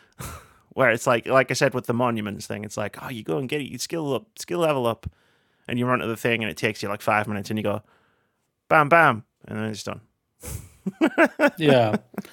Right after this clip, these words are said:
Speaker 2: Uh, I guess it really all ultimately get,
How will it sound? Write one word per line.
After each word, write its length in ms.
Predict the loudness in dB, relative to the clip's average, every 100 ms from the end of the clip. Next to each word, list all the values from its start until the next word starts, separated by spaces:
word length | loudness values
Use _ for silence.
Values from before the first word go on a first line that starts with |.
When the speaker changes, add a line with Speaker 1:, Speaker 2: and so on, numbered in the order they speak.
| -20 _ _ _ _ _ _
Speaker 2:
Uh, 560 | 4 6 8 8 6 4 0 -16 -20 _ _ _ _ _ _ _ _ _ _ _ _ _ _ _ _ _ _ _ _ _ _ _ _ _ _ _ _ -14
I 60 |
guess 240 | -6 -2 0
it 100 | 2
really 300 | 2 4 6
all 280 | 8 6 4
ultimately 400 | 2 -2 -2 -6
get, 280 | -6 -6